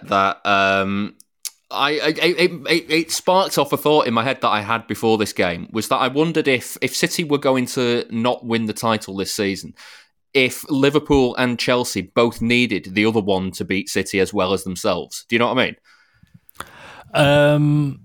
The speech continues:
Speaker 1: So,
Speaker 2: yeah,
Speaker 1: like, Li-,
Speaker 2: yeah,
Speaker 1: like, Liverpool
Speaker 2: definitely.
Speaker 1: needed Chelsea to win and to win themselves, but I, like, I know, I know the, the margin is still tight because that, that game in hand that Liverpool have got is, is kidding us a little bit, isn't it?
Speaker 2: Yeah, exactly. Haven't, haven't they got two games? Oh, no, no, it, it's just one now, isn't it, after the
Speaker 1: Yeah.
Speaker 2: Brentford game?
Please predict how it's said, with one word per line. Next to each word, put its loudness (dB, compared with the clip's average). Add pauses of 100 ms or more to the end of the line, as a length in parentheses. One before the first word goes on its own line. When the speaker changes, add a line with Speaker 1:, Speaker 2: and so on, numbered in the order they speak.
Speaker 1:
So, 6
Speaker 2:
yeah, 8
Speaker 1:
like, -4
Li-, 4
Speaker 2:
yeah, 6
Speaker 1:
like, 0
Liverpool 4
Speaker 2:
definitely. 4
Speaker 1:
needed 0
Chelsea 0
to -8
win 0
and -6
to -4
win 0
themselves, -2
but -4
I, 2
like, 0
I 0
know, 2
I 0
know 0
the, -2
the -4
margin 0
is -6
still -6
tight -4
because -12
that, -6
that -4
game -2
in -4
hand -2
that -6
Liverpool -6
have -14
got -4
is, -8
is -10 (120)
kidding -2
us -8
a 0
little 0
bit, -4
isn't -6
it? -10 (1200)
Speaker 2:
Yeah, 6
exactly. 0
Haven't, 0
haven't -6
they 0
got -2
two 4
games? -2
Oh, 0
no, 2
no, 0
it, -2
it's -8
just -6
one 0
now, -4
isn't -8
it, -10
after -10
the 0
Speaker 1:
Yeah. 2
Speaker 2:
Brentford -12
game? -18